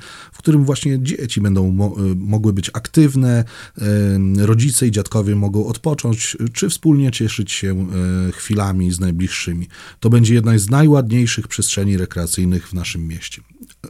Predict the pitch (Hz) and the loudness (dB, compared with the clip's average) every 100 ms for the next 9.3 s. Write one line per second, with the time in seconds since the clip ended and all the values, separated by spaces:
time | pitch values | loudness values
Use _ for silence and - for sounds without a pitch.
0 | - 98 120 113 127 117 - 87 147 - | -6 -2 -2 -2 0 0 -2 -2 -2 0
1 | 131 120 117 - - - 98 95 95 101 | 0 -2 -4 -14 -18 -10 -4 0 0 0
2 | 95 95 101 95 95 - 92 87 90 85 | 0 -2 -2 -2 -6 -8 -6 -4 -4 -6
3 | - 92 92 90 85 113 - 110 101 95 | -6 -4 -2 -4 -4 -6 -6 -4 -2 2
4 | 113 117 139 156 170 170 - - - 87 | 4 4 6 6 4 2 -8 -14 -12 -6
5 | 98 113 120 135 127 131 123 143 147 - | -2 2 2 2 2 -2 -2 0 -2 -4
6 | - - - _ 127 135 127 117 - 107 | -20 -20 -20 _ 0 2 2 0 0 0
7 | 101 101 98 98 92 92 95 139 139 123 | 0 0 0 0 -2 -4 -2 2 4 4
8 | 120 107 104 - 117 117 104 92 92 - | 2 0 -4 -2 2 4 2 -2 -6 -10
9 | - - - | -14 -18 -20